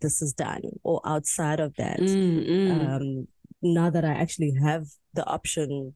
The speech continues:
Speaker 1: to, to start thinking about that. Um,
Speaker 2: Mm,
Speaker 1: and so, I
Speaker 2: mm.
Speaker 1: mean, I think that's also why I kinda had to, like, get off of Instagram, because I think another thing was I really,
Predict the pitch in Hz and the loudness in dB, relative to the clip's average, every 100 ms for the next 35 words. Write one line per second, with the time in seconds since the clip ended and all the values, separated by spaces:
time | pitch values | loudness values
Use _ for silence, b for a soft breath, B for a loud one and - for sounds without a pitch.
0 | - - 175 156 147 147 - - - 151 | -8 -4 -2 -2 0 -4 -6 -10 -6 -4
1 | 165 147 - 160 180 151 131 127 - 131 | -4 -4 -4 -4 -4 -4 -4 -6 -4 -6
2 | 123 - - b b - 151 147 190 190 | -6 -10 -16 b b -6 -2 0 2 2
3 | 175 202 226 185 180 185 - 202 220 196 | 2 0 0 0 2 0 -2 0 2 0
4 | - - 196 226 147 143 160 160 156 185 | -2 -4 -2 -2 -2 -2 -2 -2 -6 -4
5 | 180 190 185 170 - 170 147 147 156 156 | -2 -2 -2 -4 -2 -2 -2 -2 -2 -2
6 | - 156 175 147 - 165 175 196 156 147 | -2 -2 -4 -6 -6 -6 -4 -4 -4 -4
7 | 151 156 160 147 - B B - - 190 | -6 -4 -4 -4 -10 B B -10 -2 -4
8 | - _ _ _ - 175 180 196 196 196 | -4 _ _ _ -2 2 2 0 -2 0
9 | 190 175 - 180 180 165 175 214 247 247 | 0 0 -4 -2 -2 0 2 2 4 4
10 | 240 233 | 2 -2